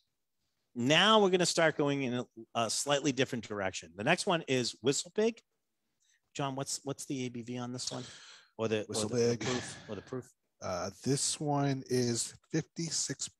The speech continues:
Speaker 2: point five.
Speaker 1: Fifty-six point five.
Speaker 2: So we're
Speaker 1: Okay.
Speaker 2: still going up. And
Speaker 1: Yes.
Speaker 2: this is a lock and key barrel
Speaker 1: The
Speaker 2: called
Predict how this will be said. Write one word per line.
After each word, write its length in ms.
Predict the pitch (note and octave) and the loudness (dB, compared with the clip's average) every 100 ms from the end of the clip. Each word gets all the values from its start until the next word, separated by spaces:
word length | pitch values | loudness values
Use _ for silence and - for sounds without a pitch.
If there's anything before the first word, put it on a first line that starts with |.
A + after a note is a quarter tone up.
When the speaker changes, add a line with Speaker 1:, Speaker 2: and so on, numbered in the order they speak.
| - | -10
Speaker 2:
point 220 | A#2+ A2+ _ _ - | -8 -8 _ _ -4
five. 320 | A#2 C3 A#2 - - | -4 -4 -8 -12 -4
Speaker 1:
Fifty-six 500 | C3+ - D3 D3 - | -4 -2 -4 -4 -6
point 300 | - A2 G2+ | -8 -12 -12
five. 320 | - - - - | -14 -16 -16 -10
Speaker 2:
So 120 | - G#2+ | -6 -4
we're 120 | A2 | -2
Speaker 1:
Okay. 80 | G#2 | -2
Speaker 2:
still 260 | - C#3 | 0 0
going 300 | C#3 C#3 B2+ | 2 2 2
up. 260 | B2 F2 - - _ _ _ _ - - - | 2 -2 -4 -16 _ _ _ _ -20 -20 -4
And 80 | - | 4
Speaker 1:
Yes. 180 | - - | 4 4
Speaker 2:
this 80 | C#3+ | 2
is 80 | |
a 60 | C3+ | 4
lock 340 | C3+ C3+ C3+ | 6 6 4
and 140 | D3 C3 | -2 -6
key 420 | - E3+ D#3+ D#3 | -4 0 2 4
barrel 360 | C#3+ A#2+ A#2+ A#2 | 4 4 4 0
Speaker 1:
The 60 | |
Speaker 2:
called 500 | A#2 - G#2+ G2 F#2+ | -2 0 2 2 -2